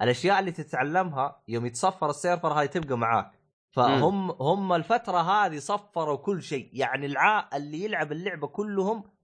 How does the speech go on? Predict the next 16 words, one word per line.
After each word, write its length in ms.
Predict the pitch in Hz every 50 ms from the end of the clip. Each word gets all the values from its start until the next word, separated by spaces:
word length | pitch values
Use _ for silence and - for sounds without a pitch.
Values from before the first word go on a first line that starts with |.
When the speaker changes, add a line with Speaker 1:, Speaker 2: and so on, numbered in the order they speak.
| _ _ _
Speaker 1:
سواء 380 | - - 151 156 190 202 196 170
كنت 260 | 160 - 196 170 -
محترف 400 | 196 214 - - - 160 151 143
ولا 200 | 147 147 151 156
لا، 200 | 180 202 - - -
كلهم 360 | - 240 233 208 185 156 139
تصفروا. 580 | - - - 143 - - - 107 95 90 - - _ _ _ _ _ _ _ _ -
فهمت 120 | 113 135
Speaker 2:
إيه، 160 | 131 123 113
Speaker 1:
علي؟ 180 | 120 143 185 196
Speaker 2:
يجيك 300 | 127 131 - 156 - 156
واحد 300 | 160 165 165 151 147 131 _ -
متصفر 680 | 147 139 - - - 165 165 - - 170 190 196 160
على 380 | 110 - 127 131 135 139 135 131
مهارة، 380 | 135 135 139 151 151 143 135
مهارتين، 680 | 123 120 113 113 117 110 113 117 - 143 156 170 226 220